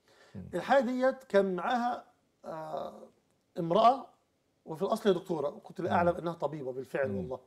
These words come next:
Speaker 2: خالص. وكان معاها أبوها وأمها. الدكتورة كانت بتتحدى الأب والأم
Speaker 1: مم.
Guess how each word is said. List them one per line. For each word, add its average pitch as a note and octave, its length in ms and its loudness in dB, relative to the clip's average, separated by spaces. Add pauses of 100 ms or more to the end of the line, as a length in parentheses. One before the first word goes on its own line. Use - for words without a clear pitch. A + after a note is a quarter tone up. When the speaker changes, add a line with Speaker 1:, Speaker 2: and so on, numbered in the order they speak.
(360)
Speaker 2:
خالص. E3+ 400 4 (380)
وكان A3+ 300 4
معاها A#3+ 320 8
أبوها A#3+ 500 0 (380)
وأمها. F3 360 0 (640)
الدكتورة D#4 720 2 (100)
كانت C4+ 440 12
بتتحدى A3 560 2
الأب A#3 460 6
والأم C4 600 6 (640)
Speaker 1:
مم. F#3+ 200 -8